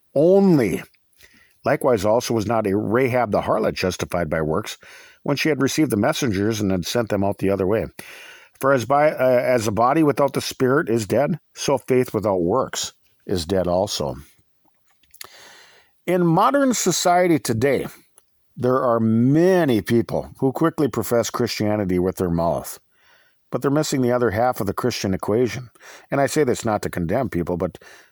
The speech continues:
but to admonish you all that when you become a believer in Christ Jesus, works need to be present in your life.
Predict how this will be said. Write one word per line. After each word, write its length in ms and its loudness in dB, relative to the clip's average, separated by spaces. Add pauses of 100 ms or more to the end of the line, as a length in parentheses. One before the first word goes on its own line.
(140)
but 180 -2
to 80 2
admonish 500 0
you 60 2
all 300 2
that 200 0 (580)
when 280 0
you 120 4
become 340 0
a 60 2
believer 480 2
in 80 -2
Christ 380 -2
Jesus, 520 0 (100)
works 760 0
need 640 2
to 80 2
be 100 4
present 500 -2 (140)
in 180 -2
your 200 0
life. 420 0